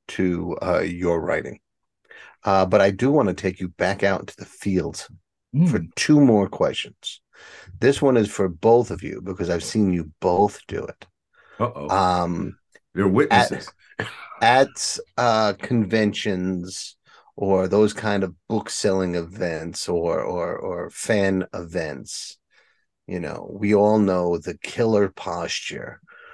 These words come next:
Speaker 1: where the people behind the table are sitting slumped, they look pissed or sad, or they're staring at their phone,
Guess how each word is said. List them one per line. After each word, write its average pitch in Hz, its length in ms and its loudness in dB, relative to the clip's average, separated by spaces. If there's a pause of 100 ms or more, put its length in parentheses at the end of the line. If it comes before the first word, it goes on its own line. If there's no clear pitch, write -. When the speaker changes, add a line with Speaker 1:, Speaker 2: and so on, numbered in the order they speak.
(180)
Speaker 1:
where 87 480 0
the 82 100 -8
people 104 440 0
behind 95 440 -4
the 87 100 -8
table 87 440 -4
are 78 80 -4
sitting 87 480 -6
slumped, - 840 -6 (400)
they 87 180 -2
look 98 360 0
pissed - 520 -4
or 101 120 -4
sad, 90 760 0 (280)
or 90 140 -2
they're 82 160 -2
staring 104 600 -2
at 90 160 -4
their 82 200 -4
phone, 85 540 -6